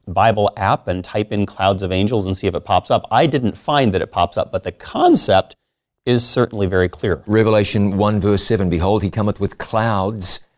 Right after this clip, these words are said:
Speaker 1: Yes.
Speaker 2: and every eye shall see him." We really think those are clouds of angels, don't we?
Speaker 1: Sure.
Speaker 2: I do.
Speaker 1: And, and it makes sense, because if you go back and look at Acts chapter one, this is where Jesus is ascending to heaven. In Acts one, verses nine through eleven, it says this,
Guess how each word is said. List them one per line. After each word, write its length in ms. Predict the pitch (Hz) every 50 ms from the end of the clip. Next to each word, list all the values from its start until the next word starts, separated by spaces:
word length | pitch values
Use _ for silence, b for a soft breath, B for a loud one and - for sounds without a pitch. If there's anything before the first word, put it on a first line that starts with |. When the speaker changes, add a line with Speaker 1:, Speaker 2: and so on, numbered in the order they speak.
| _ - -
Speaker 1:
Yes. 240 | - 107 104 104
Speaker 2:
and 140 | 101 92 - _
every 540 | - 104 117 95 92 107 113 110 113 113 - -
eye 320 | - 95 101 101 101 101 95
shall 320 | - - - 101 92 98
see 180 | 90 - - 120
him." 120 | 107 92
We 100 | 95 92
really 220 | 98 117 151 135 -
think 180 | - 95 78
those 180 | 78 90 87 80
are 60 | 87
clouds 320 | - - 98 87 87 80
of 100 | 82 76
angels, 460 | 73 82 90 95 90 - - - - -
don't 220 | - 92 87 -
we? 80 | - 165
Speaker 1:
Sure. 100 | - - - -
Speaker 2:
I 100 | 76 80
do. 220 | - 76 64 - - -
Speaker 1:
And, 200 | 165 151 143 -
and 80 | - 165
it 120 | 156 -
makes 260 | 151 143 139 127 - -
sense, 320 | - 226 202 117 123 -
because 320 | - - 117 - 139 123
if 140 | 127 117 -
you 80 | 120 120
go 160 | 139 135 127
back 280 | 135 131 120 123 120 -
and 160 | 117 110 107
look 160 | 107 113 -
at 140 | - - -
Acts 320 | 117 120 120 120 - -
chapter 500 | - - - 123 110 113 - - 98 87
one, 540 | 90 90 107 165 220 160 104 98 110 127 117
this 220 | 120 139 - -
is 160 | 120 - - -
where 180 | 110 107 107 - _ _ _ _ _ 98
Jesus 480 | 95 95 123 139 139 135 156 131 117 -
is 200 | - 117 104 104
ascending 720 | 98 - - - - - 185 233 220 190 135 95 90 90
to 120 | - 95
heaven. 400 | 85 87 87 82 87 90 135 131 - _ _ _ _ _
In 140 | - 127 113
Acts 280 | - 160 220 233 - -
one, 280 | 151 139 143 139 131
verses 420 | 120 123 123 120 - - 107 98 92
nine 460 | 95 104 104 110 120 127 135 131 120
through 260 | - - - 113 104
eleven, 360 | 101 92 90 90 90 87 85
it 100 | - -
says 320 | - - 98 87 87 87 90
this, 320 | 92 87 - - - -